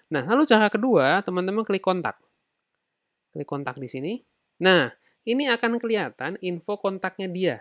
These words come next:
info kontaknya akun konten creator ini.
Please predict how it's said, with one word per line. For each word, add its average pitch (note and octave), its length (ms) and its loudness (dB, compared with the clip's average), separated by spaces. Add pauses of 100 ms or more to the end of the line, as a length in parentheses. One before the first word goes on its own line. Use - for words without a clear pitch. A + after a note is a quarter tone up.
(160)
info E3+ 300 -6
kontaknya F3+ 580 -4
akun G3 400 -6
konten E3+ 400 -4
creator D#3 460 -6
ini. D3+ 260 -6